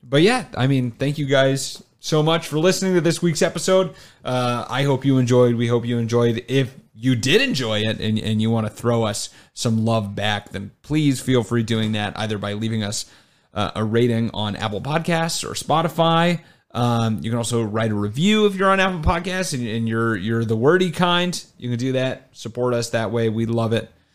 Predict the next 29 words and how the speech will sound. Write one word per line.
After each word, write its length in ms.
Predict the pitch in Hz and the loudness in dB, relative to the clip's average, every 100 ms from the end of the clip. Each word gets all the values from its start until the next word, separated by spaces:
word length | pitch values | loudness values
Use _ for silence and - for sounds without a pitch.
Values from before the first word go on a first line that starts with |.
| _ _ _ _ | _ _ _ _
Um, 480 | 104 110 104 98 - - | -4 -2 -2 -4 -10 -14
you 80 | 113 | -8
can 100 | 110 | -4
follow 240 | 123 113 | -2 -2
us 120 | 110 | -2
on 60 | 107 | -4
our 80 | 101 | -6
socials. 580 | - 117 110 110 110 - | -2 -4 -2 -4 -4 -10
Stay 260 | - 117 110 | -8 -4 -4
in 80 | 104 | -4
contact. 540 | 110 110 113 107 - | -2 -2 0 -2 -2
Facebook 280 | 110 - 113 | -6 -4 -6
dot 180 | 107 104 | -6 -6
com 200 | 110 107 | -6 -6
slash 200 | 101 - | -8 -6
white 140 | 104 | -6
collars 240 | 104 76 - | -4 -8 -8
red 140 | 101 | -8
hands. 500 | 123 127 120 117 - _ _ _ | -6 -4 -4 -6 -10 _ _ _
Twitter 500 | - 131 117 113 110 - | -2 0 0 -2 -4 -8
at 140 | 101 | -8
white 120 | 110 | -8
collars 280 | 107 92 85 | -8 -8 -10
pod. 480 | - 120 113 110 110 - _ _ _ | -6 -2 0 0 -2 -10 _ _ _
Instagram 500 | 123 - 117 120 117 | -10 -8 -4 -4 -4
at 60 | 107 | -4
white 200 | 107 107 | -6 -6
collars 540 | 117 110 107 107 - - | -4 -2 -2 -4 -10 -8
underscore 880 | 123 113 117 - 139 123 117 120 | -4 -2 -2 -4 -2 2 2 0